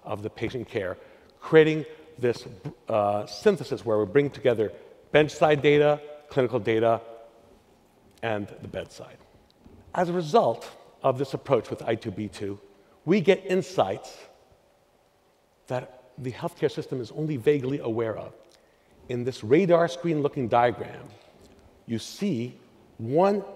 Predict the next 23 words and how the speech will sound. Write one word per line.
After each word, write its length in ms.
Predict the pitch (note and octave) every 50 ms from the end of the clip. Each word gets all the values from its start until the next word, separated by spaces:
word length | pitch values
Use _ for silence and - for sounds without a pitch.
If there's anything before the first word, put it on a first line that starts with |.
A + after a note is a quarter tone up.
| -
patient, 340 | - C#3 A2+ F#2 - - - - -
a 80 | A#2
woman, 460 | A2 G#2+ B2+ D#3 E3+ C3+ G#2 F2+ G#2 - - - - - - - _ _ _ - _ -
entering 480 | F3+ G3 G3 - - F#3 F#3+ F3+ F#3+ D#3
the 80 | C3+
healthcare 360 | G2+ B2+ D3+ C#3+ - - A#2
system 320 | - - A2+ - - G#2 F2+ G2
at 100 | A2 A2
the 60 | A#2+
mi-, 200 | A2+ A#2+ C3+ - - - - -
at 160 | A#2+ A2+ A2+
the 120 | A#2+ A2 - - - - - - _ -
middle 200 | C#3 C#3+ E3 D#3
of 80 | C#3
that 140 | A#2+ C3 -
slide. 480 | - - - C#3 A2+ G2 F2+ F#2 F2 - - - _ _ _ _ - - - -
She's 200 | - - F3+ D#3+
bouncing 460 | A#2+ G#2 G#3+ G3+ G3 G3+ - - F3+ F3
around, 460 | E3+ F#3+ F3+ D#3+ C#3 B2 A2+ A2 G2 - - - - - _ _ _ _ _ - - - - -
emergency, 360 | D#3 D#3+ E3 D#3+ - - D#3+ D3 D#3+ -
emergency 520 | - C#3+ C#3+ D3+ D#3+ D3 D3 C3+ - - D3+
room 220 | D3+ D3+ C#3 B2+
visits, 420 | A#2 C#3+ A#2+ A2 F#2 - - -